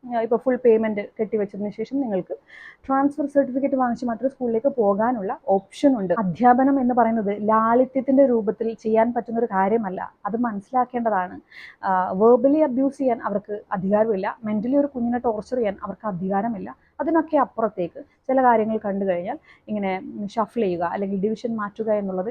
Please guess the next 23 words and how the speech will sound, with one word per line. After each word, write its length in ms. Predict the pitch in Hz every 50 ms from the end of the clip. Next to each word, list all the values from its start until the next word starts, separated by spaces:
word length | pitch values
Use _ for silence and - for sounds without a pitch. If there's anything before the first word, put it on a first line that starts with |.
| 262 -
എല്ലാ 240 | 214 202 214 233 269
സ്കൂളുകളിലും 640 | 277 - - 262 247 226 220 220 220 233 277 277 -
ഒരുപോലെ 400 | 262 262 269 233 269 311 339 349
ചെയ്യുന്നൊരു 360 | 311 320 311 285 254 233 214 190
കാര്യമാണ്. 420 | 180 170 160 143 143 143 - - _ _ _ _ _ _ _ _ -
മനസ്സിലായില്ലേ? 480 | 220 202 196 - 208 202 165 165 180 190 - - - - -
അപ്പോൾ 160 | 226 - 233 220
അതിലൊരു 400 | - 202 202 269 320 370 349 320
പ്രശ്നം 420 | 311 294 - - - 277 262 254
ഒരു 80 | 240 240
കുഞ്ഞിനുണ്ട് 540 | 247 233 220 226 220 220 214 214 208 214
എന്ന് 280 | 220 214 190 180 185 277 349 _ _ _ _ -
വീട്ടുകാർ 320 | 226 208 214 196 208 202
മനസ്സിലാക്കി 540 | 202 196 196 196 196 - 220 196 190 202 190 -
കഴിഞ്ഞാൽ 320 | 185 185 180 185 190 196
നിങ്ങൾ 200 | 196 202 247 294
സംസാരിക്കുക, 920 | 311 - 202 190 185 185 - - 240 233 226 220 - 175 - - - - - _ - -
അവളെ 200 | 185 220 247 277
സ്ട്രോങ് 560 | - - _ _ - 240 254 277 311 294 269
ആക്കുക. 440 | 202 175 - _ - - - - - _ _ - _ - 220
നിങ്ങൾക്കല്ലാതെ 720 | 233 254 269 302 311 311 294 247 240 233 226 226 226 226 -
ആർക്ക് 440 | 220 226 240 269 285 - - 320 302 311
കഴിയും 420 | 220 208 202 208 190 - 190 185